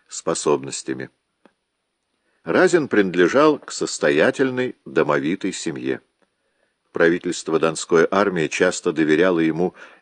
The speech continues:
дипломатические и военные миссии.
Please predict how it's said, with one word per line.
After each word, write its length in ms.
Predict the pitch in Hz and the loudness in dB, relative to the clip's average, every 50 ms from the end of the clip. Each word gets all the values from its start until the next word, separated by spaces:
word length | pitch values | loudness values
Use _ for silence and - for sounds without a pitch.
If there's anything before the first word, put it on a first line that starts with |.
| _ - | _ -10
дипломатические 1200 | 82 80 85 - - 82 82 82 85 80 - 101 95 - - 95 - - - - 87 82 82 82 85 | -4 -2 -2 0 0 0 0 0 0 0 -2 -4 -4 -4 -6 -8 -10 -8 -4 -2 0 2 2 2 0
и 180 | - - 85 | 0 -2 0
военные 560 | 73 73 73 73 78 87 87 82 80 82 82 | 2 2 2 2 2 0 0 -4 -4 -4 -4
миссии. 560 | 80 82 82 73 - - - - 67 64 58 | -2 -4 -4 -6 -6 -10 -10 -10 -10 -10 -10